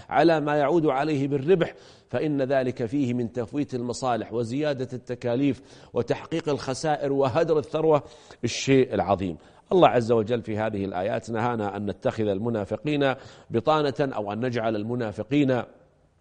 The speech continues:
من أهل المشورة، ولأن المنافقين لا يألون أهل الدين والملة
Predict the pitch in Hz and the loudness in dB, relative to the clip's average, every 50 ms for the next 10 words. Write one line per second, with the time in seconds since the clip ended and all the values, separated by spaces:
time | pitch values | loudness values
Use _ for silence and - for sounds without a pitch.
0 | _ _ _ - - - - - _ 98 107 120 135 147 143 120 117 120 117 113 | _ _ _ -20 -20 -20 -20 -14 _ -4 -2 -2 0 0 2 2 2 2 2 2
1 | 113 113 107 - 165 180 170 160 156 156 139 - - - - - _ - 120 127 | 0 0 0 2 2 4 6 8 8 8 6 4 -2 -16 -20 -20 _ 0 2 4
2 | 127 127 127 127 139 160 165 147 127 117 110 104 98 95 107 131 131 127 120 117 | 4 4 2 0 0 -2 0 0 -2 0 -2 -2 -2 -4 -4 -4 -4 -4 -4 -6
3 | 104 - - 107 - - 143 143 127 120 113 113 135 139 131 117 110 110 107 - | -6 -8 -8 -8 -6 -6 -4 -4 -2 -2 0 0 0 0 0 0 0 -2 -2 -4
4 | - 120 123 135 127 117 113 110 110 120 110 104 107 104 101 101 120 131 127 117 | -4 -6 -4 -4 -2 -2 -4 -4 -4 -4 -4 -4 -4 -6 -4 -4 -4 -2 -2 -2
5 | 110 107 107 107 113 131 131 120 117 107 - - 113 107 107 | -2 -2 -4 -2 -2 0 0 0 0 -2 -2 -2 -2 -2 -2